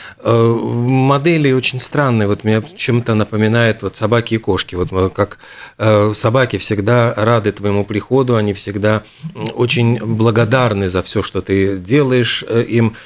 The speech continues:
И есть кошки, которые фыркают, считают, что это все,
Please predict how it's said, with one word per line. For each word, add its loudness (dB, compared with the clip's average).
И -6
есть 2
кошки, 0
которые 2
фыркают, 0
считают, 0
что -2
это -2
все, 0